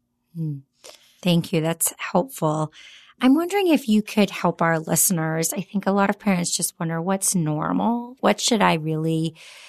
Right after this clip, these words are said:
expect when it comes to my child's reading to know if they're behind or ahead?" So if I throw out a few ages for you, do you think you'd be willing to give us just a couple of look-fors so our listeners could know, like, "Here's roughly where your child should be at this age"?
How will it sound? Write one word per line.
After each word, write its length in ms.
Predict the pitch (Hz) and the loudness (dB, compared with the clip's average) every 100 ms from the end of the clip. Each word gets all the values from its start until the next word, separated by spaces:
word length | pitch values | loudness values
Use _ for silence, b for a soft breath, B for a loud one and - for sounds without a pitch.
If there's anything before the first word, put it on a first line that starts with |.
| B B | B B
expect 760 | 175 - - - - - - | 0 2 0 0 -2 -4 -4
when 140 | 208 202 | 0 0
it 120 | 208 | -2
comes 300 | 214 202 - | 0 0 2
to 60 | |
my 140 | 208 202 | 2 2
child's 480 | - 214 208 214 214 | 2 2 2 0 -2
reading 320 | 202 196 196 | 0 2 2
to 140 | - | 0
know 280 | 170 160 165 | -2 0 0
if 200 | 165 - | -2 -4
they're 460 | 160 156 156 156 147 B B B - | -2 0 2 0 -2 B B B -4
behind 800 | 226 - 320 302 269 220 196 185 | -2 4 6 6 6 4 4 2
or 140 | 175 | 2
ahead?" 720 | 185 185 311 320 277 226 190 - B B B | 0 0 2 4 4 4 0 -4 B B B
So 260 | - - 277 | 0 4 6
if 180 | 262 269 | 6 4
I 200 | 262 427 - - - | 4 2 -4 -12 -2
throw 320 | 240 233 233 | 4 6 8
out 220 | 220 214 | 6 6
a 80 | 196 | 2
few 320 | 196 202 196 - | 2 4 4 2
ages 600 | 165 170 160 214 208 - | 0 2 2 2 2 0
for 180 | - | 0
you, 640 | 220 214 226 233 247 262 262 | 2 4 6 6 4 2 -2
do 100 | - | -2
you 160 | 226 240 | 2 2
think 360 | 247 302 269 - | 4 4 4 2
you'd 120 | 220 | 2
be 120 | 233 | 2
willing 440 | 202 214 208 214 220 | 4 4 6 4 2
to 100 | 208 | 0
give 220 | 202 196 | 2 4
us 180 | 202 - | 2 2
just 240 | 202 - | -2 0
a 60 | 190 | -2
couple 380 | - 180 180 | -2 -2 0
of 100 | 180 | 0
look-fors 1000 | 156 156 151 - 175 180 180 190 196 - - | 0 0 -2 -4 0 2 4 4 2 -2 -2
so 240 | - 165 | -2 0
our 160 | 160 160 | 0 0
listeners 460 | 165 - 165 165 | 0 0 -2 -4
could 200 | - 175 | -4 -4
know, 180 | 170 165 | 0 0
like, 200 | 160 165 | 0 -4
"Here's 260 | - 339 - | -8 -2 4
roughly 340 | 359 - 262 | 2 4 2
where 140 | 226 | 4
your 140 | 214 202 | 4 2
child 340 | - 185 175 | 2 0 0
should 160 | - 180 | -4 -2
be 180 | 147 175 | 0 0
at 120 | - | 0
this 220 | 262 262 | -2 2
age"? 440 | 285 302 320 - | 0 0 -2 -10